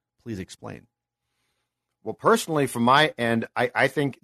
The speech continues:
Speaker 2: that the fact that K O C knows Kirk might actually hurt Kirk because O'Connell's not gonna want his Q B to take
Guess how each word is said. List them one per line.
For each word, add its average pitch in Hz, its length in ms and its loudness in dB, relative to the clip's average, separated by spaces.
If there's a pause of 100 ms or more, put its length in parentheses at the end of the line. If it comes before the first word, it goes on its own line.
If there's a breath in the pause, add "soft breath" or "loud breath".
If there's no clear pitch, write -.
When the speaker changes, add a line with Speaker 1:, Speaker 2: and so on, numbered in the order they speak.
(160)
Speaker 2:
that 123 60 -6
the 113 60 -6
fact 120 260 -4
that 104 120 -10
K 127 180 0
O 110 60 -2
C 127 220 -6
knows 110 300 -2
Kirk 151 260 -6
might 104 200 -4
actually 98 300 -8
hurt - 360 -4
Kirk - 380 -14 (440)
because 117 680 -2 (1160)
O'Connell's 220 380 2
not 156 140 2
gonna 135 160 -2
want 127 280 -2
his 117 200 -10
Q - 240 -12
B 127 140 -2
to 104 80 -14
take 113 400 -8